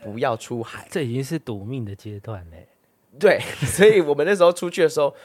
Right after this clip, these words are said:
Speaker 1: 呃，模特儿非常的累，因为我们要上上下下出海面啊，然后尤其是在我们在拍摄的时候，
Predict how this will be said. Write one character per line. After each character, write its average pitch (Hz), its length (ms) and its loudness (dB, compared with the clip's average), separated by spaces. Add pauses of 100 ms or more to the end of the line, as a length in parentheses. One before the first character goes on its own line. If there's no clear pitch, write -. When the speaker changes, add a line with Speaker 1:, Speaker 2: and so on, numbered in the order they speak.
(440)
Speaker 1:
呃， 123 300 0
模 131 180 2
特 175 140 2
儿 127 80 6
非 139 160 2
常 120 160 -10
的 101 80 -8
累， 107 160 -2
因 139 100 -8
为 151 80 -2
我 131 80 0
们 113 100 -2
要 117 80 0
上 135 160 -4
上 131 200 -2
下 127 120 -4
下 117 200 -4
出 - 180 -8
海 113 180 -10
面 117 280 -10
啊， 104 240 -12
然 113 80 -8
后 147 80 -2
尤 139 100 -2
其 127 140 -12
是 135 120 -16
在 127 300 0 (320)
我 117 80 -8
们 113 180 -4
在 123 440 0 (180)
拍 160 180 0
摄 165 200 -2
的 120 80 -2
时 117 160 -4
候， 127 340 -2